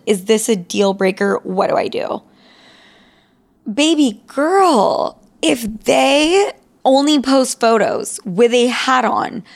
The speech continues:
a beanie, a sombrero, a Newsies cap, a French beret, like, he obviously is trying to cover something up.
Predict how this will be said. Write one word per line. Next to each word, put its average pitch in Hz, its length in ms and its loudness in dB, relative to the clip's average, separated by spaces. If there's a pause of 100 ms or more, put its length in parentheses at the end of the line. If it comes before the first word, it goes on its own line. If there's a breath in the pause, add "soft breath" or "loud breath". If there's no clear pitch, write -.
(280 loud breath)
a 226 80 4
beanie, 254 680 0
a 214 80 2
sombrero, 220 1300 2 (540 loud breath)
a 214 500 2
Newsies 220 760 0
cap, 214 720 -2 (460 soft breath)
a 233 60 -2
French 226 420 -2
beret, 220 380 2
like, 208 240 0 (240 soft breath)
he 269 640 -2 (380)
obviously 233 800 2 (120)
is 208 160 0
trying 214 380 0
to 214 100 -6
cover 202 280 -2
something 196 360 -4
up. - 180 -2